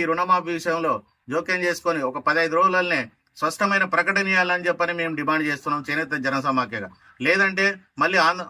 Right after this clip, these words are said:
ఆందోళన కార్యక్రమాలు చేపట్టే అవకాశం ఉన్నది కాబట్టి జనము జనం రోడ్డెక్కే ముందుకే తక్షణమే కార్మిక సంఘం ముందుండి ఈ రుణమాఫీ విషయంలో జోక్యం చేసుకొని ఈ ఆందోళన కార్యక్రమం జరగకుండా ముందుండి చేయాలని చెప్పని,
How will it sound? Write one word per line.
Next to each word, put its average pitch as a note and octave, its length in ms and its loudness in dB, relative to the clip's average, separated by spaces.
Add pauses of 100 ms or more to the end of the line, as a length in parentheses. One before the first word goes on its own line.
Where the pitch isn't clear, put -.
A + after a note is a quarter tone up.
(120)
ఆందోళన F3+ 380 0
కార్యక్రమాలు E3 480 0
చేపట్టే D#3 340 -2
అవకాశం E3+ 400 0
ఉన్నది D#3 220 -4
కాబట్టి D3+ 300 2 (440)
జనము E3+ 280 0 (400)
జనం E3+ 240 0
రోడ్డెక్కే F3+ 400 2
ముందుకే F3 320 0 (300)
తక్షణమే F3 440 -2 (380)
కార్మిక F3 320 0 (100)
సంఘం F3 300 -2
ముందుండి F3 380 -2 (380)
ఈ D3+ 100 -4
రుణమాఫీ F3+ 480 0
విషయంలో E3+ 280 -2 (100)
జోక్యం E3+ 360 -2
చేసుకొని E3+ 380 -2 (480)
ఈ D#3 120 0
ఆందోళన F3+ 360 0
కార్యక్రమం E3 540 0
జరగకుండా E3 460 0 (420)
ముందుండి F3+ 300 -4 (140)
చేయాలని E3 380 2
చెప్పని, D#3+ 320 -2